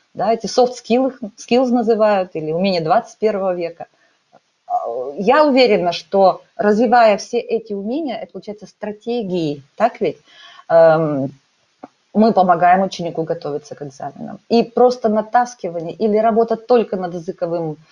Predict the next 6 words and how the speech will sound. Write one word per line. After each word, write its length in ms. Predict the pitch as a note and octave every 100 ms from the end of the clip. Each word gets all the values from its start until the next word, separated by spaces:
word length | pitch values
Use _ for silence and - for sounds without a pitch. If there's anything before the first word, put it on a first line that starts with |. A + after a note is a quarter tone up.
| _ _
материалом 800 | F3+ F3+ F#3+ G3+ A3 G3 F3 E3+
или 220 | E3+ D#3+
над, 360 | D3+ D3+ D3+ C#3
э, 760 | D3 - A2+ A#2 F#2 E3 - C3
нарешиванием 680 | E3 G3 A3+ - F#3 F#3
тестов, 460 | F3+ G#3 A3 -